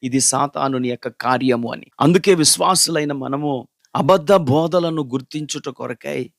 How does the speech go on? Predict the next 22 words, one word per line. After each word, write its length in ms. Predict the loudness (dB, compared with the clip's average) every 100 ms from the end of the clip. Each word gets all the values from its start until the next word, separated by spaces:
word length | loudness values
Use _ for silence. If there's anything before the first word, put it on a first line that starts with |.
| _
దేవుని 400 | 6 8 8 4
యొక్క 180 | 0 -2
వాక్యం 500 | -2 -2 -4 -4 -6
పట్ల 540 | -4 -10 -4 -2 -2 -4 _ _
పట్టు 260 | 2 4 2
కలిగి 360 | 4 2 2 0
ఉండాలి. 420 | 0 -4 -12 -16 _ 0
అందుకే 320 | 2 4 2
పరిశుద్ధ 500 | 2 2 2 -2 2
గ్రంథాన్ని 580 | 0 2 0 2 2 2
బాగా 340 | 2 2 2
చదవాలి. 720 | 0 0 0 2 4 2 -2 -10 _
మనము 320 | 2 4 6 4
విన్నది 380 | 4 4 2
సత్యమో 580 | 2 0 -2 -2 2 0
కాదో 340 | 0 -4 0 0
పరీక్షించాలి, 920 | 0 -2 -2 -4 -4 -2 -2 -2 -6 _ _
విశ్వాసములో 840 | 0 2 2 2 2 0 0 2 2
ఎదగాలి 680 | 2 2 2 4 4 2 -6 _ -2
అని 380 | 0 0 -2 _ _ 4
దేవుని 420 | 8 8 6 0
వాక్యము 680 | -2 -4 -6 -8 -4 -4